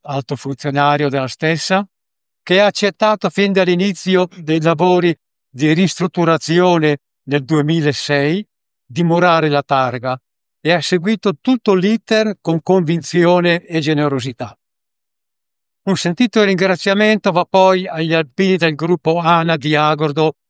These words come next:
e al suo capogruppo, colonnello Giovanni Dapra, che hanno organizzato la cerimonia nei minimi particolari.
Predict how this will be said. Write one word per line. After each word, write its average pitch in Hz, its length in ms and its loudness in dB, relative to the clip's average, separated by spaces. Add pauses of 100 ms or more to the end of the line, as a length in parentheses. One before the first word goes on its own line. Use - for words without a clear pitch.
(180)
e 156 100 -6
al 147 60 -2
suo 196 300 2
capogruppo, 147 800 -4
colonnello 175 600 2
Giovanni 151 440 0
Dapra, 143 400 -2 (600)
che 165 120 -2
hanno 185 180 2
organizzato 185 800 0
la 165 140 2
cerimonia 180 800 0
nei 156 180 -2
minimi 175 340 -2
particolari. 135 800 -6